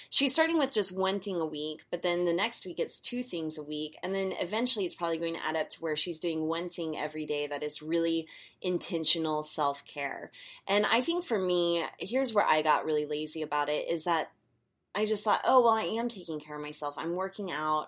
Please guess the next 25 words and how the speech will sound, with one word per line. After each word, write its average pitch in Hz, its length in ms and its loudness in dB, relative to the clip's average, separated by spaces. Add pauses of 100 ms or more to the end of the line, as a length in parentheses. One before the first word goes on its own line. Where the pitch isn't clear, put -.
I'm 180 160 -2
eating 165 320 -2
well, 156 340 6
I'm 185 140 -2
doing 214 240 0
the 190 100 2
typical 180 540 2
self-care 165 540 0
stuff." - 400 -4 (420)
But 208 80 4
I 226 160 6
think 262 240 -2
that 208 160 -4
this 180 180 2
is 175 160 -4
where 160 420 2 (340)
it's 165 180 0
important 156 540 -4
to 151 340 -2 (840)
define 165 480 -2
it 147 280 -4
as, 151 180 -2
like, 151 200 -4
intentional 156 840 -4
self-care. - 720 -12